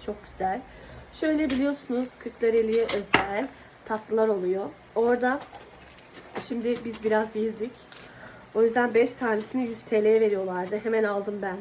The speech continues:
de. Şöyle çok tatlı kahve köşeme uygun. Şöyle kahve, çikolata ve kahve bardak olarak böyle bir takım aldım. Bunlar da yüz T L'ydi. Çok güzeldi. Şöyle kışın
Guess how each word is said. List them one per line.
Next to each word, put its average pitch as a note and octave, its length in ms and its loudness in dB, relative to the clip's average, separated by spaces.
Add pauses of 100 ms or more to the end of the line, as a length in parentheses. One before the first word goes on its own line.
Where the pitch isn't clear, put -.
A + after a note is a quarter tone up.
de. G#3 180 -2 (460)
Şöyle E4+ 280 0
çok F4+ 280 -2
tatlı C4 500 2
kahve B3+ 360 -4
köşeme A#3+ 480 -2
uygun. G#3+ 640 -4 (720)
Şöyle A#3+ 200 -2
kahve, A3 500 2
çikolata G#3+ 500 -2
ve G#3 200 -2 (840)
kahve A3 360 -2
bardak G#3 440 2
olarak F#3+ 280 -2 (200)
böyle G3+ 280 0
bir G#3 140 -6
takım G#3+ 300 -8
aldım. F3+ 420 -6
Bunlar G4 260 2
da C#4+ 60 -2
yüz G#3 260 -4
T F#3+ 140 -4
L'ydi. F#3 440 -6 (840)
Çok B3 200 -4
güzeldi. G#3 640 0 (120)
Şöyle C#4+ 280 2
kışın C#4 580 -2